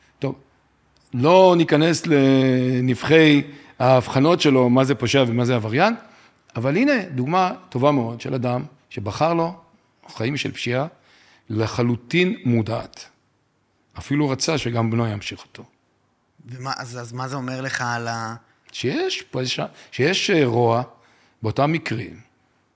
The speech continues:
Speaker 1: יש רוע שהוא בא מתוך שיקול מושכל.
Speaker 2: כן.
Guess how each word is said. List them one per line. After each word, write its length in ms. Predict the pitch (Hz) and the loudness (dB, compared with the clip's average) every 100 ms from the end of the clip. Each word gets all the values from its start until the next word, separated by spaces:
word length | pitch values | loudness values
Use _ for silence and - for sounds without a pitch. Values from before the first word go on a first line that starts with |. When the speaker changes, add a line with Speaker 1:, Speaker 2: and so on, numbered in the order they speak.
| _ - | _ -8
Speaker 1:
יש 260 | 175 - - - | -4 -4 -4 -2
רוע 280 | 320 139 104 | 0 0 -4
שהוא 480 | - 123 127 143 120 | -8 -6 -6 -6 -4
בא 360 | 113 165 190 214 - _ - | 0 0 -2 -8 -16 _ -14
מתוך 460 | 107 101 - 156 - | -12 -10 -8 -8 -6
שיקול 440 | 131 - - 107 | -8 -8 -6 -4
מושכל. 400 | 117 139 - 269 277 90 71 _ _ | -4 -6 -6 -8 -8 -12 -14 _ _
Speaker 2:
כן. 220 | - 117 | -14 -12